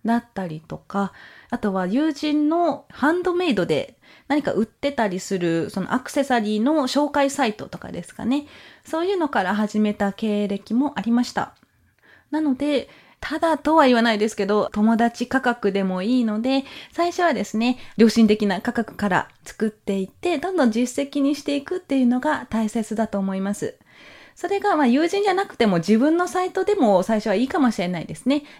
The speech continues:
自分の好きなペットの紹介サイトだったりとか、もうそれが別に見てくれる人がいるいないとか関わらず、まずは世に出すっていう経験が大事だと思いますので、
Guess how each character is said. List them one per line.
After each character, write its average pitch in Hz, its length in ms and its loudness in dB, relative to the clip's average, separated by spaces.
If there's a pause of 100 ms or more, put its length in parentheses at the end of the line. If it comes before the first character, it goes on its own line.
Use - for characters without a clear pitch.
自 240 80 4
分 247 180 6
の 247 140 6
好 - 80 -10
き 269 140 4
な 214 420 2 (140)
ペ 269 80 2
ッ 302 100 0
ト 208 160 2
の 160 120 2
紹 208 240 0
介 202 180 2
サ 202 160 -2
イ 196 80 0
ト - 100 -10
だ 151 100 -10
っ - 80 -14
た - 120 -12
り 156 80 -12
と 160 100 -14
か、 - 280 -10 (340)
も 311 160 4
う 240 80 -2
そ 320 80 2
れ 349 120 2
が 330 300 4
別 285 260 -2
に 349 60 4
見 370 140 4
て 415 100 6
く 285 140 2
れ 240 100 8
る 247 80 6
人 240 160 2
が 202 80 6
い 220 140 6
る 339 100 4
い 269 120 4
な 247 140 4
い 247 80 4
と 190 120 -2
か 175 80 -4
関 285 340 0
わ 302 140 2
ら 254 160 0
ず、 247 280 0 (220)
ま 359 140 0
ず 359 100 0
は 339 140 4
世 302 160 4
に 349 160 4
出 269 140 2
す 254 160 0
っ - 20 -2
て 208 160 -2
い 190 140 0
う 180 80 0
経 247 300 0
験 247 260 0
が 233 100 0
大 226 200 0
事 233 80 -6
だ 220 120 0
と 165 120 -8
思 175 220 -4
い 208 80 -2
ま 233 160 -2
す 247 140 -4
の 196 160 -4
で、 247 220 2